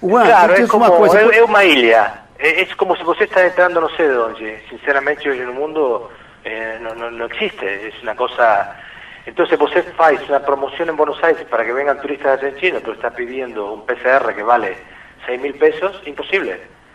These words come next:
Speaker 2: O sea, eh, y también no tiene voo. Entonces, estamos aislados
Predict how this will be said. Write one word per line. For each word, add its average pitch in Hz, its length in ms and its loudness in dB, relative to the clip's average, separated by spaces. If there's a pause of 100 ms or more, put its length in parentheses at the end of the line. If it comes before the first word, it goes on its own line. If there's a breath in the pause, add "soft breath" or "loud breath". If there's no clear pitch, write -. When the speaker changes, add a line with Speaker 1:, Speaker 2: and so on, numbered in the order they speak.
(180 soft breath)
Speaker 2:
O - 60 -20
sea, 104 520 -8
eh, 110 300 -20 (360 loud breath)
y 113 80 -12
también 123 340 0
no 139 100 2
tiene 139 180 0
voo. 131 300 4
Entonces, - 380 -6 (200 loud breath)
estamos 208 400 -2
aislados 170 380 0